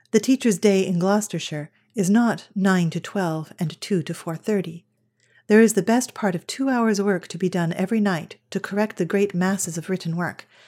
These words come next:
and to prepare for the next day. Now here is a girl of thirteen and a half in a little two-teacher school,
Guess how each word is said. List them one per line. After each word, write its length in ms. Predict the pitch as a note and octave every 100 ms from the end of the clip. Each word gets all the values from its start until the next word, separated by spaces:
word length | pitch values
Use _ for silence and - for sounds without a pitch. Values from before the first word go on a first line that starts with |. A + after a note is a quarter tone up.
| - -
and 300 | G3+ C4+ B3+
to 100 | -
prepare 420 | A#3+ A3 F3+ G#3 F3
for 140 | F3+
the 100 | E3+
next 360 | E3 E3 - -
day. 340 | F3 D3 - _ _ _ _ _ - - _ _ -
Now 260 | F#3+ G3+
here 260 | G#3+ A3+ A#3
is 120 | B3+
a 60 | C#4+
girl 260 | F#3 F3 F3
of 100 | -
thirteen 380 | A#3 A#3 B3+
and 120 | A#3 G#3
a 60 |
half 400 | F3+ D#3+ D#3 - -
in 120 | G3
a 40 |
little 240 | G3 G#3+ G3+
two-teacher 600 | - C#4 C#4 A#3+ A3+ A3
school, 440 | - E3 D#3+